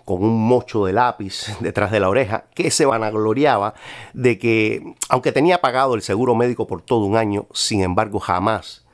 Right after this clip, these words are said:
había visitado a un doctor. Según el artículo, ya muchos se habían aplatanado, eh, transculturizado, adaptado a la cubanidad y el criollismo. Eh, dice, y cito, "Para el español aplatanarse es marearse un poco, aproximarse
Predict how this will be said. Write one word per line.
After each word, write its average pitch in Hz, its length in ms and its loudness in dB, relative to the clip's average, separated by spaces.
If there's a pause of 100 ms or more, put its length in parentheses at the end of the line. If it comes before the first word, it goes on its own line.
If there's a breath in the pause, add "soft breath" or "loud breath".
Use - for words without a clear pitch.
(300 soft breath)
había 95 640 -2
visitado 95 480 -4
a 92 80 0
un 92 100 -4
doctor. - 520 -10 (840 loud breath)
Según 226 520 2 (140)
el 98 120 -2
artículo, 123 640 -2
ya 104 200 -2
muchos 160 420 2
se 110 100 -2
habían 117 360 0 (100)
aplatanado, 98 840 -4 (680 loud breath)
eh, 82 280 -12
transculturizado, 98 1160 -4
adaptado 110 640 0
a 101 60 -2
la 98 80 -4
cubanidad 92 480 -2
y 104 100 -2
el 90 120 -8
criollismo. 90 600 -4 (460 loud breath)
Eh, 92 560 -4
dice, 170 320 2
y 113 100 0
cito, 101 460 -4
"Para 139 160 0
el 151 60 0
español 156 400 0
aplatanarse 170 640 0
es - 100 -4
marearse 127 540 0
un 104 140 -2
poco, - 380 0
aproximarse - 840 -2